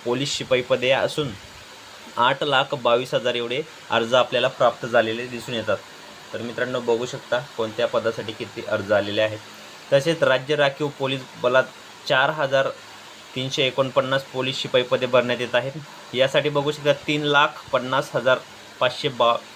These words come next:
ब्याण्णव एवढे अर्ज आहे, आलेले आहेत. तर मित्रांनो बघा, कारागृह शिपायाची एक हजार आठशे पदे भरण्यात येत आहे आणि यासाठी तीन लाख बहात्तर हजार तीनशे चोपन्न यासाठी, अ, अर्ज आलेले आहेत. आणि पोलीस शिपाई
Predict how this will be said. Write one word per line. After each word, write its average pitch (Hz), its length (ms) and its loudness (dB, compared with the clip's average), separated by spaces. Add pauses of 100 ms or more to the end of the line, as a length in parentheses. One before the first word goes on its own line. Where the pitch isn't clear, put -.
(260)
ब्याण्णव 123 300 2
एवढे 135 220 2
अर्ज 127 280 2
आहे, 131 360 0
आलेले 117 300 0
आहेत. 113 200 -2 (760)
तर 120 80 2
मित्रांनो 143 380 0
बघा, 147 300 2 (160)
कारागृह 139 520 2
शिपायाची 135 680 0
एक 131 180 -2 (100)
हजार 127 280 4
आठशे 117 400 -2
पदे 131 320 0 (180)
भरण्यात 120 300 -4
येत 120 160 -4
आहे 131 200 0 (720)
आणि 135 220 0
यासाठी 147 360 2
तीन 156 360 0
लाख 151 400 2
बहात्तर 131 420 0
हजार 127 400 2 (220)
तीनशे 131 260 0
चोपन्न 143 500 0
यासाठी, 135 480 0 (480)
अ, 107 60 0
अर्ज 117 340 0 (180)
आलेले 120 300 2
आहेत. 117 220 -2
आणि 117 160 0
पोलीस 143 420 2
शिपाई 139 480 0